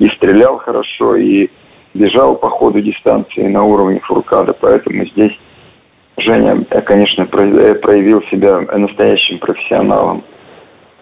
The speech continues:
Ну, а, а что касается женщин, то, э, всё-таки серебряная медаль у нас есть, и сегодня буквально будет ещё одна интересная гонка, где вот как раз Ольга Вилухина, я думаю, что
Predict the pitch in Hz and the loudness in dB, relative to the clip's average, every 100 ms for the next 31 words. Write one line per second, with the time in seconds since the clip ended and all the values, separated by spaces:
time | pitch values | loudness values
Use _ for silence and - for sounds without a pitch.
0 | - 127 131 139 135 139 - 131 127 127 | -2 2 4 4 2 0 -2 -4 -4 -4
1 | 139 - 135 131 - 120 131 151 123 107 | -4 -2 -2 -2 -2 0 0 0 -2 -6
2 | 98 110 101 101 95 - 104 - - 107 | -4 -2 2 2 0 -6 -6 -8 -2 0
3 | 104 95 92 92 92 104 101 98 92 95 | 2 0 -2 0 2 2 4 2 0 -4
4 | 98 - 127 147 - - - 95 117 139 | -6 0 2 2 0 -6 -2 0 2 2
5 | 123 127 - _ _ _ - - 104 110 | 0 -6 -12 _ _ _ -12 -6 -2 0
6 | 98 92 92 101 95 - _ - _ _ | 0 -2 -2 0 -2 -4 _ -20 _ _
7 | _ - - - 98 92 98 98 104 101 | _ -10 -4 2 2 2 -4 -2 0 -2
8 | - - 92 101 131 - 87 87 98 92 | -2 -2 0 2 2 0 -4 0 2 2
9 | - 98 - 95 92 - _ _ - 101 | -2 -6 0 0 0 -10 _ _ -2 0
10 | 95 92 95 117 - 98 101 95 - _ | 4 4 4 2 0 -2 -2 -6 -12 _
11 | - _ - 92 92 95 92 87 - 87 | -20 _ -2 0 2 2 0 -4 0 2
12 | 87 - | 2 0